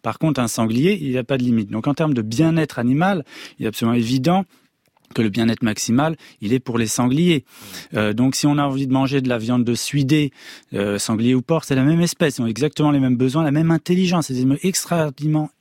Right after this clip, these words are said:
intelligents et curieux, les porcs, et la façon dont on les élève en France est, euh, révoltante quand on s-, connaît l'intelligence d'un suidé. Donc, si on, on veut, euh, veut choisir une viande avec, euh, un mode de vie maximum de bien-être,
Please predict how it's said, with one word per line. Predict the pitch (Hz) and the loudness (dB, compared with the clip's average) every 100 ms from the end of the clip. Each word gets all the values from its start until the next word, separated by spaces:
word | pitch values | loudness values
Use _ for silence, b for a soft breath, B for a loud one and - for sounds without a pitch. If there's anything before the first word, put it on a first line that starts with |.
| - | -4
intelligents | 151 156 170 160 175 | -2 0 0 0 0
et | 143 | -2
curieux, | - 165 170 175 | -2 -4 0 0
les | 147 | 0
porcs, | 127 165 156 127 | 0 0 0 0
et | |
la | 113 | -4
façon | - 120 131 | -6 -4 -2
dont | 120 | 0
on | |
les | 113 110 | 0 0
élève | 139 151 120 B B B | 0 0 -4 B B B
en | 117 113 | -8 -8
France | - 170 160 - | -2 0 0 -4
est, | 151 123 139 B B B - | -2 0 0 B B B -4
euh, | 110 107 104 101 | -2 0 -2 -2
révoltante | 131 160 170 202 170 - | -2 -2 0 0 0 -2
quand | 127 120 107 | -2 -2 -4
on | |
s-, | 123 - | -10 -6
connaît | - 151 151 | -2 0 2
l'intelligence | 131 113 120 113 110 110 | 0 -2 -2 -2 -2 -4
d'un | 110 107 | -6 -8
suidé. | - 113 104 B B B - | -8 -6 -6 B B B -2
Donc, | 131 | 0
si | - 196 | 2 2
on, | 175 175 156 | 2 0 -2
on | 156 | -4
veut, | 143 160 190 170 170 180 180 175 | -4 -6 -10 -12 -10 -10 -8 -4
euh, | 123 123 | -2 -2
veut | 123 | -2
choisir | 131 156 156 | -2 0 0
une | 143 | 0
viande | 131 160 175 139 113 B B | 0 0 0 -2 -8 B B
avec, | 120 120 135 - - 107 - 113 | -6 -2 -2 -4 -14 -18 -10 -2
euh, | 110 113 | -2 -2
un | 110 | 0
mode | 117 170 165 | 2 2 2
de | 143 | 0
vie | 160 147 156 135 | 0 0 -2 -2
maximum | 120 - 135 131 | -4 -2 0 0
de | 113 | 0
bien-être, | 104 135 151 190 220 | -2 0 2 0 -4